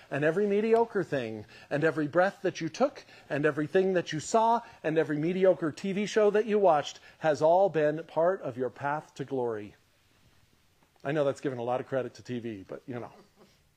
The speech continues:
Isn't that amazing? You are on a path to glory. And the fact that it's been predestined means you don't get to walk away from it. I'm sorry if you want to.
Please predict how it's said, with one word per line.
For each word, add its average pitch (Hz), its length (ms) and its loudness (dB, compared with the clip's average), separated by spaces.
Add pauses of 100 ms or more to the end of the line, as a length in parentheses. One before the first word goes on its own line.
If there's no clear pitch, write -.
(1200)
Isn't 208 180 -6
that 320 100 -2
amazing? 240 460 -4 (1300)
You 156 400 0 (280)
are 190 180 -4
on 123 360 -8 (380)
a 135 80 -6
path 95 420 -14 (460)
to 113 100 -10
glory. 98 400 -10 (920)
And 165 100 2
the 170 60 0
fact 214 240 2
that 240 100 -2
it's 175 80 -6
been 165 160 -2
predestined 165 540 0
means 147 340 -4 (840)
you 165 280 0
don't 202 220 0
get 170 160 -4
to 170 80 -6
walk 180 240 -2
away 220 180 -4
from 98 240 -14
it. 87 80 -20 (1500)
I'm 156 100 -10
sorry 208 260 -2
if 139 100 -6
you 131 80 -4
want 196 200 -6
to. 175 200 -10